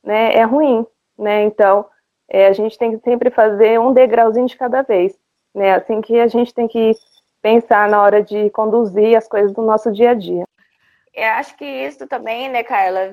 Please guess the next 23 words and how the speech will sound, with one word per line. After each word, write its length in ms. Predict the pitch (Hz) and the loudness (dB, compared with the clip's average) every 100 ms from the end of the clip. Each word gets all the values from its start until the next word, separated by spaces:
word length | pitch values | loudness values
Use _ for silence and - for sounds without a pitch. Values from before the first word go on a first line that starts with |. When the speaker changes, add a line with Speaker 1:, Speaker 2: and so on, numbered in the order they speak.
| 196 | -12
Speaker 2:
dentro 320 | 202 208 240 | -14 -12 -12
do 120 | 220 214 | -10 -10
que 120 | 233 | -10
você 280 | 220 208 208 | -12 -12 -14
trouxe, 640 | - 202 220 254 254 196 | -8 -6 -4 -6 -10 -14
né, 300 | 190 185 185 _ _ _ | -12 -12 -14 _ _ _
essa 280 | 185 190 208 | -12 -10 -10
questão 520 | 214 208 202 202 202 | -12 -10 -10 -10 -14
de 600 | 190 190 196 190 180 180 _ | -16 -16 -12 -12 -14 -16 _
eu 360 | - 170 202 233 | -12 -4 -2 -4
ter 500 | 233 - 214 208 226 | -6 -6 -4 -4 -4
o, 640 | 254 233 214 196 165 180 | -2 0 0 -2 -4 -8
os 180 | 196 196 | -10 -6
objetivos, 760 | 214 202 202 202 202 240 233 202 | -6 -6 -10 -12 -12 -8 -6 -6
eu 100 | 202 | -6
conseguir 680 | 220 233 233 - 202 208 - | -6 -6 -10 -14 -12 -14 -10
colocar 380 | 208 202 214 202 | -8 -6 -6 -6
meus 200 | 202 196 | -8 -10
objetivos, 800 | 190 185 185 185 214 226 220 | -14 -12 -14 -12 -10 -8 -8
mas 220 | 214 202 202 | -8 -8 -6
eu 100 | 208 | -6
também 320 | 214 214 214 | -6 -6 -6
aceitar 720 | 220 220 214 - 208 220 233 | -8 -6 -6 -4 -4 -2 -4